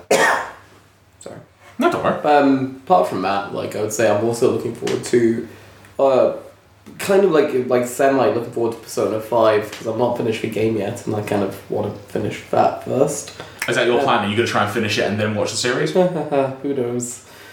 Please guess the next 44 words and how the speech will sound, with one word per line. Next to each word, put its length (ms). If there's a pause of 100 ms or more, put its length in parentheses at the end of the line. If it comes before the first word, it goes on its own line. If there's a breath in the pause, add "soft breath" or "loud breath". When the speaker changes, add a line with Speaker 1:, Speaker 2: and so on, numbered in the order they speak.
(200 loud breath)
Speaker 1:
Time-wise, 560
I'm 280
not 180
sure 160
how 120
far 280
into 220
it 120
I 80
am 220
yet. 260
But, 200
um, 260
like, 380 (140)
apart 180
from 80
that, 200
Full 100
Metal 200
Panic 340
season 300
four, 320 (140)
very 260
excited 340
for. 280
Speaker 2:
Oh, 200
I 20
love 240
Full 160
Metal 240
Panic 340
so 320
damn 280
much. 540
Speaker 1:
Uh, 80
the 140
novels 600
are, 500
like, 180
I 60
mean, 120
they, 260
what, 220
so 220